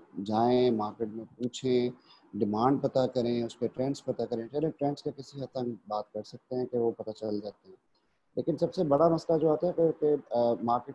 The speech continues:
की डिमांड के बारे में research करते हुए उनको resources का और उसके फिर राइट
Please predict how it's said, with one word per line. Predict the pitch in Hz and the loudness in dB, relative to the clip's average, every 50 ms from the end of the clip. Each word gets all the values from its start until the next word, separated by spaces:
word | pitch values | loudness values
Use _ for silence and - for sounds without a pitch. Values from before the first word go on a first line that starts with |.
| _ - | _ -2
की | 156 | 0
डिमांड | 135 127 113 117 123 135 143 139 | 2 2 2 4 4 4 2 2
के | - - 147 | 2 2 2
बारे | 139 123 120 117 110 117 | 2 4 2 2 2 2
में | 113 123 120 120 - - | 0 0 -4 -6 -6 -6
research | 110 104 104 107 104 110 - 131 123 - | -6 -6 -4 -6 -6 -4 -2 -4 -4 -2
करते | - 123 113 - - 123 | -2 -2 -2 -2 0 -2
हुए | 123 123 127 | 0 2 0
उनको | 120 123 - 131 | 0 -2 -2 -4
resources | 135 123 - 135 135 139 - - 160 151 - | -4 -4 -4 -4 -4 -4 0 0 0 0 0
का | - - 151 151 160 185 _ - - | 0 0 2 2 0 -2 _ -8 -4
और | 104 110 117 | -4 -2 -2
उसके | 117 - - - - 127 127 127 | -4 -6 -8 -4 -2 0 0 0
फिर | - - 147 131 | 0 -2 -2 0
राइट | 120 113 113 113 120 139 156 | 2 2 2 4 6 4 4